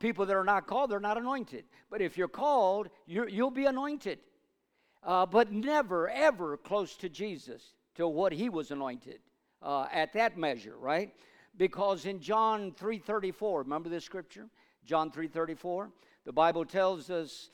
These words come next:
uh, "For he whom God has sent speaks the words of God, for God does not give the Spirit by measure." So if Jesus had no limit, no measure, we ha-, we are,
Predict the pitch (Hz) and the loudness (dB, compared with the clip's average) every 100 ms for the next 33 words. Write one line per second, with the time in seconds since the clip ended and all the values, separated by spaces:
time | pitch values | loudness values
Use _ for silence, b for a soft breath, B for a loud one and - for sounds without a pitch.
0 | b b 165 156 156 - - 180 170 151 | b b 0 2 2 -2 -4 2 2 2
1 | 151 277 285 190 170 147 170 156 175 190 | 0 0 2 2 2 0 -6 -4 -2 2
2 | 196 175 160 170 - - - 269 196 147 | 2 0 -4 -6 -6 -12 -6 -4 -4 -6
3 | - - b b b b - - - - | -12 -20 b b b b -20 -16 -10 -4
4 | 240 226 - 147 175 160 202 208 165 196 | -4 -4 -10 -4 -2 2 2 0 -2 -8
5 | 160 180 196 165 147 156 190 180 b b | -4 2 4 4 4 0 -4 -8 b b
6 | b - 180 151 185 196 196 190 147 185 | b 0 0 4 6 6 4 0 -2 0
7 | 190 170 180 170 - 185 180 147 165 165 | 0 0 -2 -4 -4 -2 -2 0 -2 0
8 | 165 139 117 120 - _ _ _ _ _ | -2 -4 -6 -16 -20 _ _ _ _ _
9 | _ _ _ _ - 202 196 185 170 156 | _ _ _ _ -2 4 6 6 4 2
10 | - 190 180 165 - 240 277 220 190 220 | 0 0 2 0 -2 -2 -2 -2 -4 -4
11 | 190 214 214 170 175 220 339 233 170 160 | -2 2 2 2 -2 2 2 4 2 2
12 | 185 208 175 190 190 233 202 156 170 160 | -2 -4 -2 -2 0 -2 -2 -4 -8 -10
13 | b b - 220 185 165 160 156 151 202 | b b -2 0 0 -2 -4 -4 -4 0
14 | 185 147 135 | 2 0 -2